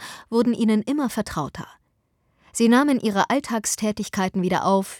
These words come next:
die einen großen Teil von Norlands Reiz ausgemacht hatten, und empfanden sogar mehr Freude daran, als ihnen Norland nach dem Tod des Vaters hatte bieten können. Sir John Middleton, der sie in den ersten zwei Wochen täglich besuchte und zu Hause nichts mit sich anzufangen wusste,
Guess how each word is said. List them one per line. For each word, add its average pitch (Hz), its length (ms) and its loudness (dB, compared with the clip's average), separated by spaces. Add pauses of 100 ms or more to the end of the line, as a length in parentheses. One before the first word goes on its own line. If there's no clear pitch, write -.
die - 120 -16
einen 135 220 -8
großen 180 360 -2
Teil 180 260 -2
von 160 220 -6
Norlands 185 480 -2
Reiz 196 300 -2
ausgemacht 185 540 -4
hatten, 185 360 -2 (680)
und 220 180 0
empfanden 311 440 -2
sogar 262 240 0
mehr 320 200 -2
Freude 269 440 -2
daran, 226 340 -2
als 254 200 -6
ihnen 226 280 2
Norland 233 540 0
nach 170 160 -6
dem 180 160 -4
Tod - 240 -10
des 180 160 -4
Vaters 180 480 -6
hatte 196 200 -8
bieten - 360 -10
können. - 300 -10 (1200)
Sir 254 320 2
John 226 280 4
Middleton, 196 540 0 (300)
der 165 160 -6
sie 165 80 -4
in 147 80 -4
den 160 140 -4
ersten 185 340 -2
zwei 165 240 -4
Wochen 170 280 -4
täglich 202 460 -6
besuchte 190 640 -2
und 170 140 -10
zu - 200 -6
Hause 190 280 2
nichts 190 260 -2
mit 170 140 -6
sich 170 180 -6
anzufangen 185 560 -2
wusste, 190 400 -2